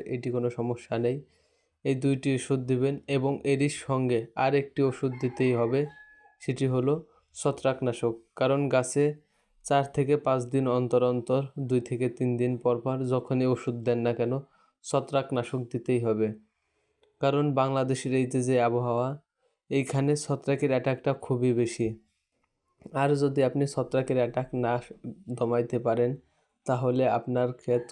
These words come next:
কোনো সময় ভালো হবে না, আপনার এই প্রজেক্ট লসের দিকেই যাবে।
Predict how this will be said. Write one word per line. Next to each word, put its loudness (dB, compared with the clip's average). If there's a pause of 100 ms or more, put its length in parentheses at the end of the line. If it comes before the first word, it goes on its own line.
কোনো 0
সময় 0
ভালো 2
হবে 0
না, 0
আপনার 0
এই 2
প্রজেক্ট -2 (380)
লসের 2
দিকেই 0
যাবে। 0